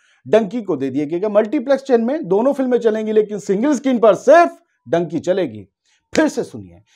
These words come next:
इस करार के तहत पीवीआर आइनॉक्स के सिंगल स्क्रीन सिनेमा घरों के सभी शो डंकी को दे दिए गए। बस यहीं से मिर्ची लगी है लोगों के।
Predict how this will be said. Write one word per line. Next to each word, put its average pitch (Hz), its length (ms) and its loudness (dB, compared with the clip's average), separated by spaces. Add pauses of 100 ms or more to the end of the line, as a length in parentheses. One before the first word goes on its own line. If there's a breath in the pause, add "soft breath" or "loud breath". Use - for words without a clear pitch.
(100)
इस 240 180 4
करार 226 400 6
के 233 120 -2
तहत 214 380 0
पीवीआर 220 480 4
आइनॉक्स 190 420 0
के 208 140 0
सिंगल 226 380 4
स्क्रीन 196 380 -4 (260 soft breath)
सिनेमा 247 380 4
घरों 202 260 2
के 214 140 -2
सभी 220 340 2
शो 220 240 4
डंकी 175 380 0
को 156 140 -4
दे 175 160 4
दिए 220 220 6
गए। 214 260 4 (360 soft breath)
बस 208 320 2
यहीं 196 240 -2
से 208 140 -4
मिर्ची 175 300 -6
लगी 151 240 0
है 151 80 2
लोगों 117 280 -6
के। - 180 -20